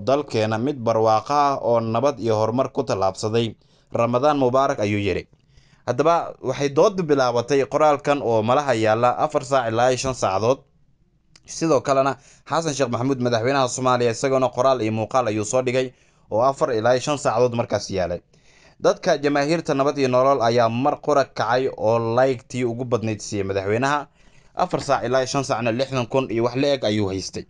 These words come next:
halka Xasan Sheekh Maxamuud siddeed kun ilaa iyo toban kun oo like in la eg uu haystay. Dadka ka aragtida dhiibtayna waxay ahaayeen dad ka yar tirada ka ag-, aragtida dhiibatay Maxamed Cabdullaahi Farmaajo. Haddaba waa iska caadi marka dhinac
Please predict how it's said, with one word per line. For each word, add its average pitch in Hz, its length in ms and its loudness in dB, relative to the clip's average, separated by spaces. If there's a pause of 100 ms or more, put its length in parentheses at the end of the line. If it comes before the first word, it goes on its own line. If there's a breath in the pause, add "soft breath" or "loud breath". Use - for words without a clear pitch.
(480 soft breath)
halka 131 300 -2
Xasan 139 200 -4
Sheekh 120 200 -2
Maxamuud 120 360 -2
siddeed 131 360 -2
kun 131 140 -2
ilaa 113 260 2
iyo 135 160 -2
toban 131 260 -4
kun 151 220 -6
oo 101 220 0
like 120 300 -4 (200 soft breath)
in 147 180 -2
la 143 140 2
eg - 100 -4
uu 113 140 0
haystay. 107 340 -4
Dadka 139 340 -2 (360)
ka 170 80 2 (180)
aragtida 127 460 -2
dhiibtayna 120 560 0 (380 soft breath)
waxay 135 280 -2
ahaayeen 107 540 -2
dad 135 160 2 (380)
ka 170 120 -4
yar 127 220 0 (260)
tirada 139 300 0
ka - 180 -4
ag-, 127 280 -2
aragtida 123 460 0
dhiibatay 107 420 -2
Maxamed 123 280 -4
Cabdullaahi 104 440 0
Farmaajo. 101 480 -6 (520 soft breath)
Haddaba 143 220 4
waa 175 120 6
iska 196 240 -4
caadi 175 360 0
marka 160 280 -2
dhinac 156 260 0